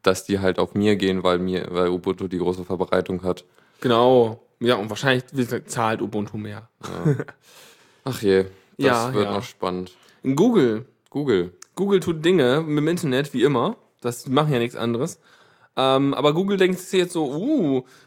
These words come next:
Speaker 2: wir machen jetzt, äh, H T T P über U D P." Ey, irgendwie kommt mir das nicht so ganz neu vor,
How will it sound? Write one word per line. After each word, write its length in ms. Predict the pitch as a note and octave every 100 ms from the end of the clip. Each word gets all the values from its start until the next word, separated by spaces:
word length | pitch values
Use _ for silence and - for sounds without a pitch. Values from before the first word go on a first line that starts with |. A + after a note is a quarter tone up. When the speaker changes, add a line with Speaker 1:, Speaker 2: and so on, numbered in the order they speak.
| -
Speaker 2:
wir 320 | C#3+ E3+ A3
machen 340 | F3+ F#3 G3 E3+
jetzt, 480 | D#3 E3+ - -
äh, 280 | - C3 C3+
H 180 | C#3 D#3
T 100 | E3
T 140 | D#3+
P 300 | C#3+ D#3+ D#3+
über 340 | D#3+ D3 C3+ C3+
U 140 | C#3+
D 140 | C3 B2
P." 340 | C#3 G#2 - _ _ _ _ -
Ey, 260 | C3+ C3+ B2+
irgendwie 300 | E3 F3 E3
kommt 220 | E3+ E3+
mir 80 | D#3+
das 160 | D3
nicht 200 | D3+ G#3+
so 140 | - E3
ganz 280 | D#3 C#3
neu 340 | C3+ A#2+ D3 B3
vor, 420 | - C3 G3 C#4